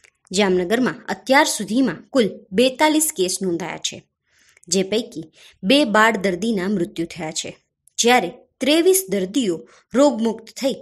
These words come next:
ડિસ્ચાર્જ થયા છે. લોકડાઉન ચારની છૂટછાટો અંતર્ગત જામનગરમાં પણ આજે સવારે આઠથી સાંજે ચાર દરમિયાન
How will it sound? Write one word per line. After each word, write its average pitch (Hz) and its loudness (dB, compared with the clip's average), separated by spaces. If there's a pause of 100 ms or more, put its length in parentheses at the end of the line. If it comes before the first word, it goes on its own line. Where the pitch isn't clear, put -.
(100)
ડિસ્ચાર્જ 170 0
થયા 151 -10
છે. - -10 (2250)
લોકડાઉન 294 2
ચારની 247 2
છૂટછાટો 214 -6
અંતર્ગત 196 -6 (200)
જામનગરમાં 175 -2
પણ 165 -2 (200)
આજે 247 0
સવારે 240 0
આઠથી 254 -4
સાંજે 196 -4
ચાર 180 -4
દરમિયાન 190 -2